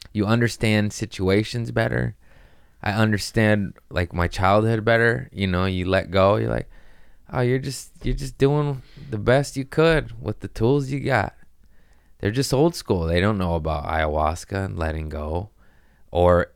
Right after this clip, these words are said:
many, th-, th-, I'm talking about what I know. There's hundreds of plant medicines that can do this. There's also meditation, transcendental meditation, yoga. You can achieve this stuff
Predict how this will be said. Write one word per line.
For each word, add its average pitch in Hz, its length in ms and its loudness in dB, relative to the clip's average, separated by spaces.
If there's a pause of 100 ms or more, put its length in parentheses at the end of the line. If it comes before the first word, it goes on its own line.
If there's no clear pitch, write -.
(160)
many, 107 360 0
th-, - 360 -4
th-, 104 200 -6
I'm 135 220 2
talking 120 340 -2
about 95 240 2
what 90 160 2
I 85 120 -2
know. 85 240 -2
There's 135 180 2
hundreds 113 360 0
of 82 100 -6
plant 87 260 -2
medicines 82 440 -4
that 78 160 -6
can 80 100 -8
do 80 140 -4
this. 82 300 -2 (420)
There's 85 180 -4
also 90 300 -2
meditation, 92 880 -2 (480)
transcendental 92 720 0
meditation, 90 880 -2 (480)
yoga. 104 840 2
You 95 200 -2
can 151 160 -4
achieve 110 380 -2
this 87 180 -2
stuff - 460 -10